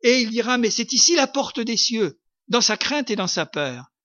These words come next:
Ben, moi, je dis que c'était une peur et une crainte salutaire qui l'a amené certainement déjà un pas de plus à se rapprocher de Dieu. Et il confessera, « Mais je ne savais pas que Dieu était dans ce lieu. » C'est la prise de conscience à un moment ou à un autre, hein,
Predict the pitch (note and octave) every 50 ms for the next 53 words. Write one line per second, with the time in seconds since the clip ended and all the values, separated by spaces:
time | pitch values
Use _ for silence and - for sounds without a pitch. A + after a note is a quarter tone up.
0 | _ _ _ _ _ - _ _ _ _ - D#3+ F#3 B3 B3 - G#3 F#3+ A3 B3
1 | G3+ - F#3+ - F#3 E3+ - F3 - F3 D#3+ D#3+ D#3+ - F#3+ F#3 E3+ D#3+ D#3 D3+
2 | E3 - - E3 D3+ C#3 - E3 C#3+ C3+ C3+ - - F#3+ G#3 - - D#3+ D3+ D3
3 | D3+ C#3+ C#3+ C#3+ E3+ G3+ - - E3 - D#3 D3 E3 G3+ F#3+ D#3+ D3+ D#3 E3 F3
4 | F#3+ F#3+ F#3+ - G3 G3 F#3+ E3 D#3+ E3+ - G#3+ A3 B3+ - - - _ _ _
5 | _ _ - D3+ - - E3 D#3+ F3 F3 - E3+ C#3+ - E3+ D3+ D3+ C#3 C#3+ D3+
6 | D#3 F3 A#3+ - _ _ _ - - - D#3+ G3+ A#3 B3 - - D4+ A#3+ - G#3+
7 | F#3 - - B3 C4 A#3+ - - A3+ A3 F3+ - F#3+ F3 D#3+ - G3 A#3 - B3+
8 | F3+ D3+ E3 E3 D3+ B2+ - C#3 C3+ B2 - - C3+ B2 A#2 A#2 A#2 A#2+ - _
9 | _ _ _ _ _ _ _ _ _ _ _ _ _ _ _ _ _ _ _ _
10 | _ _ _ _ - - - D#3+ D#3+ D#3 - F#3 D#3+ C#3+ D3+ D3 - D3+ C3+ -
11 | F3 F#3+ E3+ - D#3 C3+ C#3 D3 D3+ D#3+ D#3 D3 D3 C#3 C#3 C3 B2+ B2+ A#2+ A#2+
12 | C3+ - - - C3+ D3+